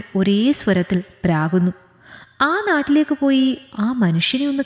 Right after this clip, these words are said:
കണ്ടാലോ എന്ന ചിന്തയുമായി ഞാൻ എപ്പോഴോ ഉറങ്ങിപ്പോയി. പിറ്റേന്ന് കാലത്ത് തന്നെ ഞാൻ പുറപ്പെട്ടു. ബസ് ഇറങ്ങി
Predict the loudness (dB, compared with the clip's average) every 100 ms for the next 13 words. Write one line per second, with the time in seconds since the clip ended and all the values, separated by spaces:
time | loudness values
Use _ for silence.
0 | 0 0 0 0 2 2 2 0 -2 0
1 | 0 0 0 -2 -6 -18 -20 _ 0 2
2 | 4 2 0 0 2 0 -4 -4 0 2
3 | 0 0 -2 -4 -8 _ _ -20 -20 -4
4 | -4 -2 -2 -2 0 2 2 0 0 0
5 | 0 -2 -2 0 0 0 -4 -2 -4 -6
6 | -12 _ _ -20 -16 -2 2 2 2 -2
7 | 0 -2